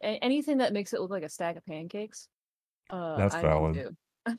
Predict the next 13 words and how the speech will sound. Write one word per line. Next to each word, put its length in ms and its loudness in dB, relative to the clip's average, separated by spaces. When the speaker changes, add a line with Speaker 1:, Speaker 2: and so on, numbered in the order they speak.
Speaker 1:
do. 160 4
<laughs> 800 -8
So, 200 2
yeah, 200 6
Speaker 2:
<laughs> 0 -
I 40 6
Speaker 1:
that's, 200 8
Speaker 2:
th- 80 2
Speaker 1:
that's 220 2
what 100 2
I 140 4
do. 360 -2
Speaker 2:
Th-, 140 2